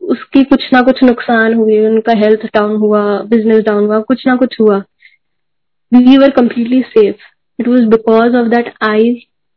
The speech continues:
वो गुस्से से मेरे को नहीं देखती थी। जो आसपास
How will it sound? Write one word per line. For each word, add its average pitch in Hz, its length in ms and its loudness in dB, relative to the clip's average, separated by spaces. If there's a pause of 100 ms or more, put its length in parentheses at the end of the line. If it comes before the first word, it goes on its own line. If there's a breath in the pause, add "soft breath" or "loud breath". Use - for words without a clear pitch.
(240)
वो 254 100 4
गुस्से 240 400 0
से 247 120 -2
मेरे 233 300 2
को 240 100 -4
नहीं 240 180 0
देखती 214 300 0
थी। 226 200 -8 (500 soft breath)
जो 247 100 2
आसपास 233 600 -2